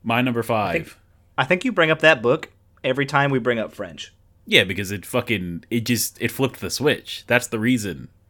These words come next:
Speaker 1: French is an attractive language now. My number five, dog. I like the Scotty dog.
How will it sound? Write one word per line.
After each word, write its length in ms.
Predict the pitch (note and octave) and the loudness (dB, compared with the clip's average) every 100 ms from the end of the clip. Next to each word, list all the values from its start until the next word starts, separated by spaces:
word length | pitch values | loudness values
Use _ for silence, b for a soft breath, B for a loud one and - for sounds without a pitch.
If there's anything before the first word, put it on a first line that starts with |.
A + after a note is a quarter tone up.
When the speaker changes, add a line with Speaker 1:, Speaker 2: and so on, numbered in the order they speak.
| _ _ _ _ _ _ _ | _ _ _ _ _ _ _
Speaker 1:
French 300 | - A#2 A2 | -2 -2 -2
is 120 | F2+ | -6
an 260 | F2+ D#2+ - | -6 -6 -8
attractive 500 | F#2+ A2 G2 F#2 E2 | -4 -2 -2 -6 -8
language 420 | G#2+ G2 C#2 - | -6 -6 -10 -14
now. 240 | A1+ - _ _ _ _ _ _ _ _ _ _ _ _ - | -16 -16 _ _ _ _ _ _ _ _ _ _ _ _ -4
My 140 | A#2 | 0
number 180 | B2 A#2 | 0 2
five, 440 | B2+ A#2+ A#2 A2+ - _ _ _ _ _ _ _ _ _ | 4 4 2 -2 -12 _ _ _ _ _ _ _ _ _
dog. 480 | A2 G#2 E2+ C2 - _ _ _ _ _ _ _ - | 2 2 0 -4 -14 _ _ _ _ _ _ _ -4
I 80 | |
like 200 | G#2+ G2+ | -2 -2
the 100 | G2 | -6
Scotty 300 | F2 G2 F2+ | -6 -4 -4
dog. 420 | E2+ E2 D2+ - | -4 -6 -8 -10